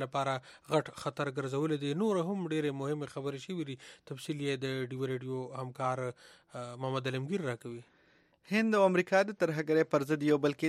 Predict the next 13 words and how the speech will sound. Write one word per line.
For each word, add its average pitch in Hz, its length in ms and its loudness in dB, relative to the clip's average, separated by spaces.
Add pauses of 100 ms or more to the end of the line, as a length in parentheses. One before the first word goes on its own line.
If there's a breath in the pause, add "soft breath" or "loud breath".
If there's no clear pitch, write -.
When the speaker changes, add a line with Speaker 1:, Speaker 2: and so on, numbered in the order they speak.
Speaker 2:
د 127 100 2
همکارۍ 131 460 2
سیوا 120 260 2
کولو 127 400 -2
او 131 80 0
دې 120 220 -2
کې 117 180 -6
تیزوالی 120 440 0
راوستو 110 420 -2
اعلان 117 400 0
کړی 110 160 -2 (200)
او 110 140 -4
ویلي 120 300 -2